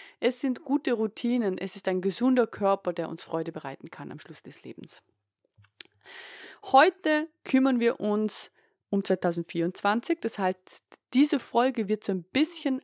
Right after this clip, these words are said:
anders ablaufen als die vergangenen. Und als allererstes, weil das der erste Tag im neuen Jahr ist, möchte ich dir von Herzen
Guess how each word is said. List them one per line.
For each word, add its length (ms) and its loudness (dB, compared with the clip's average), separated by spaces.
anders 380 2
ablaufen 580 0
als 180 -4
die 120 -10
vergangenen. 680 0
Und 200 0
als 180 0
allererstes, 680 2
weil 140 4
das 140 -4
der 120 -4
erste 300 2
Tag 240 2
im 80 4
neuen 260 0
Jahr 220 -8
ist, 240 -6
möchte 460 4
ich 100 -4
dir 180 2
von 160 -6
Herzen 840 2